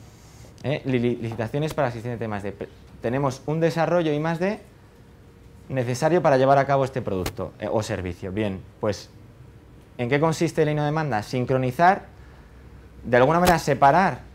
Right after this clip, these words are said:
la I más D, que no entre como parte de la licitación, y,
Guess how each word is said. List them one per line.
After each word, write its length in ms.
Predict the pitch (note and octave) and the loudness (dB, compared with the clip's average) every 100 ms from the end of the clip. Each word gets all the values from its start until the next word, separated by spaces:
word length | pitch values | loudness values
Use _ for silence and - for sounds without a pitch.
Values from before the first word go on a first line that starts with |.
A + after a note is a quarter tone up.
| - | -8
la 120 | C3 | -2
I 60 | C3+ | 0
más 220 | E3+ F3 | 0 0
D, 240 | F#3+ A3 - - - - - - - - - | -2 -4 -8 -20 -20 -20 -20 -20 -20 -18 -4
que 100 | A#2+ | 0
no 140 | C3 | 2
entre 320 | D#3+ E3 C3+ | 2 2 0
como 280 | A2 A#2 A2 | 2 0 2
parte 240 | C#3 C#3+ D#3 | 2 4 4
de 40 | |
la 60 | D3 | 4
licitación, 580 | C#3 C#3+ C#3 F3+ A3 C#4 - - - - - - - - - - - - - - - - - - - - - - - | 2 -2 0 -2 -4 -10 -20 -20 -20 -20 -20 -20 -20 -20 -20 -20 -20 -20 -20 -20 -20 -20 -20 -20 -20 -20 -20 -14 -2
y, 340 | E3+ G3+ - | 2 2 0